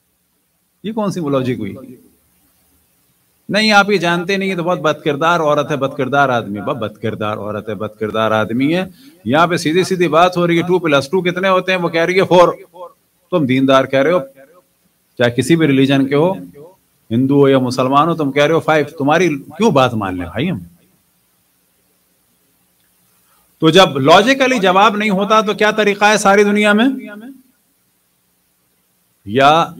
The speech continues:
तकफीर है। तकफीर तरीका किसका है? यानी काफिर करार देना, ये दीनदारों का हो जाता है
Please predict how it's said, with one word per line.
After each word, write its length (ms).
तकफीर 440
है। 380
तकफीर 380
तरीका 320
किसका 340
है? 220
यानी 140
काफिर 320
करार 300
देना, 240
ये 140
दीनदारों 420
का 100
हो 100
जाता 300
है 100